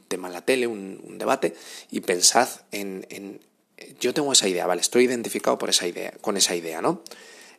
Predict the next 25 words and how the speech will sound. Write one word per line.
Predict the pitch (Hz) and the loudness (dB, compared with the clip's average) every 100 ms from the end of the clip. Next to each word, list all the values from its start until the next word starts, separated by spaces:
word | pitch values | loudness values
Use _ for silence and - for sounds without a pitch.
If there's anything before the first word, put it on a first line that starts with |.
| - | -4
Eh, | 104 | -2
pero | 98 95 | 2 2
¿realmente | 101 120 175 180 160 | 2 0 0 0 0
me | 135 | 2
influye | 123 113 139 139 123 120 113 - | 0 6 10 10 12 8 6 4
en | 110 | 2
mi | 107 | 2
vida | 104 107 101 | 0 0 0
diaria | 101 139 185 202 _ _ | 0 0 -2 -6 _ _
o | 92 | 0
no? | 92 90 - _ _ _ _ _ _ | 0 -4 -8 _ _ _ _ _ _
Porque | - 101 | -2 0
si | - | 0
no | 101 | 0
te | 127 | -2
influye, | - - 143 117 - - _ _ _ _ _ _ - | 0 4 4 4 0 -4 _ _ _ _ _ _ -20
déjala | 95 117 - 160 139 | -4 -2 0 2 4
ir, | 175 - - - | 4 0 -10 -10
no, | 104 104 - | -4 -4 -4
no, | 113 151 - | -2 -2 -2
no | 123 143 | -4 -2
te | 151 | 0
metas | 139 156 - - | 0 -2 2 0
en | 120 | 2
ello, | 160 - | -4 -6